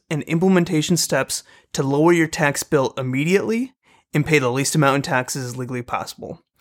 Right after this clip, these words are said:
We are holding this June fourteenth and fifteenth of twenty twenty-two, and if you sign up before November thirtieth this year,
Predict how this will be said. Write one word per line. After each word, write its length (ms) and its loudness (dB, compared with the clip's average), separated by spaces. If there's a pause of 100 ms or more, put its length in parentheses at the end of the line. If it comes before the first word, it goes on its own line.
(300)
We 160 4
are 60 6
holding 340 4
this 180 2
June 380 0
fourteenth 680 0 (120)
and 200 0
fifteenth 600 0
of 160 -4
twenty 300 -4
twenty-two, 600 -4 (400)
and 120 4
if 120 -2
you 80 -8
sign 400 2
up 160 0
before 280 2
November 400 2
thirtieth 580 0
this 340 -6
year, 440 -2